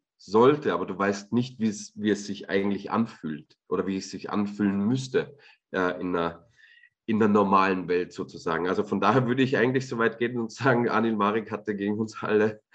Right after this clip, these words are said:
den, den Vorteil, dass er das nicht gewohnt war,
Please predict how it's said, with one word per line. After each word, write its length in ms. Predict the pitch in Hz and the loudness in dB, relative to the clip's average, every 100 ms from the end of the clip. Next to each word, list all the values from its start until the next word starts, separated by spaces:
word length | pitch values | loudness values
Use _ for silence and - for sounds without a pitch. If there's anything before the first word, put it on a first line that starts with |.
| - - - _ _ _ - | -18 -18 -18 _ _ _ -8
den, 220 | 110 104 | -8 -2
den 160 | 113 110 | -2 -2
Vorteil, 680 | - 123 135 131 127 117 | 0 6 6 4 2 4
dass 140 | 107 107 | 4 0
er 80 | 110 | 0
das 200 | 107 107 | -2 -2
nicht 260 | 127 131 | -2 -4
gewohnt 380 | 95 82 85 - | -12 -8 -8 -2
war, 260 | 92 117 | 0 0